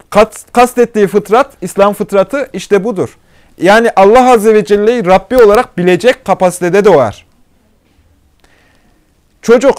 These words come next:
akıl bali olduğu andan itibaren bazı şeyleri sorgulamaya başlar.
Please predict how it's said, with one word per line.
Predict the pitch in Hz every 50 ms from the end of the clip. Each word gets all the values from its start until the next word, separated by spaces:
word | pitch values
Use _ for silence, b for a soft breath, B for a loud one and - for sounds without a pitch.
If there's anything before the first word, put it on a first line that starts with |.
| - - -
akıl | 165 185 - 254 247 202
bali | 240 233 233 226 214
olduğu | 202 - 202 208 214 208 226 220 -
andan | 202 196 208 247 254 233
itibaren | - 196 185 208 220 240 226
bazı | 202 214 208 208 -
şeyleri | - 185 185 208 269
sorgulamaya | 254 - 214 185 170 143 151 147 139 131 123 117 104
başlar. | 107 104 - - 104 95 - - - -